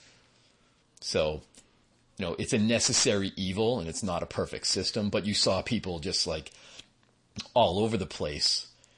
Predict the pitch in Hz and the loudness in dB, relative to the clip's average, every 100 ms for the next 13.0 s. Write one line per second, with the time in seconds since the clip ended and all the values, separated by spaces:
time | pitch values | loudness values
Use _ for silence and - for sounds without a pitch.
0 | _ - 101 76 - 92 82 - 127 92 | _ -8 -6 -4 -4 -4 -4 -4 -2 0
1 | 85 117 139 76 67 76 82 82 80 80 | 2 0 0 -4 -4 -6 -6 -6 -8 -6
2 | 87 90 90 - - 95 104 90 82 80 | -8 -6 -4 -4 -4 -2 -2 -2 -4 -4
3 | - 110 101 69 58 71 - 95 95 82 | -4 -4 -4 -8 -10 -12 -6 -2 0 -2
4 | 80 80 80 - 98 95 78 62 - - | -4 -6 -8 -8 -6 -6 -8 -10 -8 -6
5 | 92 - 95 87 95 80 78 - 82 80 | -6 -4 -2 -2 -2 -4 -4 -6 -6 -8
6 | 76 76 67 67 69 - - - - - | -8 -6 -8 -8 -10 -12 -12 -18 -20 -20
7 | - - - 131 180 190 139 - 90 82 | -20 -20 -4 2 4 4 4 4 2 2
8 | 85 - - 113 92 85 90 107 107 - | -2 -6 -6 -2 0 0 0 2 2 2
9 | 110 101 90 90 90 87 87 92 - _ | 0 0 -2 -2 -2 -4 -6 -8 -12 _
10 | _ _ _ _ - 92 - 92 85 87 | _ _ _ _ -4 -4 0 -2 0 -2
11 | - - 101 87 80 73 90 78 92 123 | -4 -2 -2 -2 -4 -6 -8 -2 2 2
12 | 90 82 82 - 92 80 - 85 85 | 0 -6 -8 -8 -8 -8 -8 -8 -8